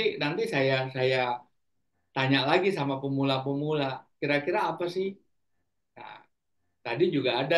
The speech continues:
tuh yang kripto, udah, udah kejawab. Kripto tuh angin, tuh judi murni itu. Sama aja main di Las Vegas itu. Nah, terserah. Nanti kasih aja di W A, di grup, pengennya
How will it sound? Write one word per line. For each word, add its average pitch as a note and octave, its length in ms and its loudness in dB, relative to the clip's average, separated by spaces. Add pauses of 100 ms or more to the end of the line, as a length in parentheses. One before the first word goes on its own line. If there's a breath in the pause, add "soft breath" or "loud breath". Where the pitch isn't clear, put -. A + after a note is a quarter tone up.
(100)
tuh D#3+ 140 0
yang B2 180 -2
kripto, B2+ 340 -2 (180)
udah, D#3+ 220 0
udah B2 180 -4
kejawab. B2 420 -4 (280)
Kripto B2 260 -6 (100)
tuh F#3 100 -2 (100)
angin, D3+ 360 -4 (440)
tuh E3+ 120 -2 (600)
judi C#3+ 240 2 (120)
murni F3 280 4 (120)
itu. B2+ 120 -6 (1400)
Sama C3+ 260 -2
aja C3 200 -2
main B2 160 -6
di A#2+ 120 -2
Las - 200 -10
Vegas C3 420 -6
itu. - 140 -20 (1400)
Nah, A2+ 160 -12 (100)
terserah. G#3 400 4 (560 loud breath)
Nanti D#3 220 4 (100)
kasih C#3 280 2
aja C3 220 2
di C#3 120 4
W A#2 40 2 (120)
A, C3 380 -2
di A2+ 40 -18 (100)
grup, C3 240 2 (1300)
pengennya B2+ 380 0